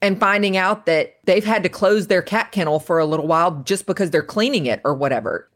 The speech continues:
It's timing, it's data, it's understanding that the data is the starting point, but it's not the story, and that you've got to go and find information to support that story. And like I said, I know the cat story is a reach,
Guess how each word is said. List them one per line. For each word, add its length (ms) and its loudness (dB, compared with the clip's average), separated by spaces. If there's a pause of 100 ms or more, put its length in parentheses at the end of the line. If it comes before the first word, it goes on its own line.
(120)
It's 220 -2
timing, 720 0
it's 240 -2
data, 600 0
it's 220 -2
understanding 680 -2
that 160 -2
the 80 -4
data 320 2
is 180 -2
the 80 -4
starting 440 -2
point, 260 -4
but 80 0
it's 180 -2
not 360 -2
the 80 -4
story, 720 -4 (360)
and 180 0
that 120 2
you've 180 -4
got 240 0
to 100 -4
go 200 2
and 160 -4
find 380 -2
information 600 -4
to 120 -6
support 480 -4
that 220 -4
story. 420 -8 (300)
And 120 0
like 160 0
I 60 2
said, 220 0
I 80 2
know 160 2
the 80 -2
cat 280 -4
story 280 0
is 100 0
a 60 2
reach, 520 -4